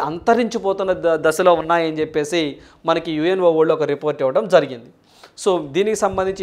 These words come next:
ఇంకా మనం చూసినట్లయితే, ఇందులో మనం మాట్లాడుకున్నామండి, సిఎంఎస్ అని చెప్పేసి అంటాం, అంటే Convention on the Migratory, uh, Species అని చెప్పేసి అంటామండి. So మరి ఇది ఒక వింగ్ అండి, యుఎన్ఓ అనుబంధంగా పనిచేస్తూ ఉంటుంది. దీన్ని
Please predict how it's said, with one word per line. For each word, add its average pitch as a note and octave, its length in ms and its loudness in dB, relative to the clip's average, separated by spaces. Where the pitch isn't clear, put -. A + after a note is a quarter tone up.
ఇంకా F#3+ 200 0
మనం E3 220 -4
చూసినట్లయితే, D#3 600 -4
ఇందులో G3 260 2
మనం F3 200 -2
మాట్లాడుకున్నామండి, D#3+ 800 -4
సిఎంఎస్ F#3+ 580 -2
అని E3+ 120 -4
చెప్పేసి E3+ 320 -6
అంటాం, C3 220 -8
అంటే F3+ 140 -2
Convention G#3 580 -2
on F3+ 180 0
the F3 80 6
Migratory, F#3 640 0
uh, D#3+ 140 -4
Species E3+ 500 -2
అని D#3 120 -6
చెప్పేసి F#3+ 340 -6
అంటామండి. C#3 380 -6
So G#3 60 0
మరి E3+ 160 0
ఇది F3+ 120 -4
ఒక E3+ 100 -2
వింగ్ F3 240 -2
అండి, F3+ 180 0
యుఎన్ఓ F3+ 360 -2
అనుబంధంగా E3+ 580 -2
పనిచేస్తూ D#3 400 -4
ఉంటుంది. D#3 280 -4
దీన్ని F3 220 -2